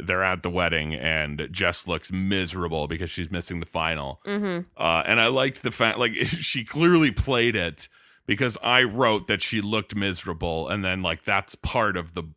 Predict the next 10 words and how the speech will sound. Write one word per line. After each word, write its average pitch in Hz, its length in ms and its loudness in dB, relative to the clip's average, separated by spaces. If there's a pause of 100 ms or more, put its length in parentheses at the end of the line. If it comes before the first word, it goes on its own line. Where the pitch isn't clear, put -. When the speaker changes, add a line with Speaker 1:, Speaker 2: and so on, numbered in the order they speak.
(140)
Speaker 1:
point 95 500 -2
is, 240 280 0
like, - 120 2
Speaker 2:
Mm-hmm. 254 80 -2
Speaker 1:
the 110 80 -2
dad 107 320 2
being 107 140 -2
like, 101 240 -2
"You 147 300 0
look 127 760 0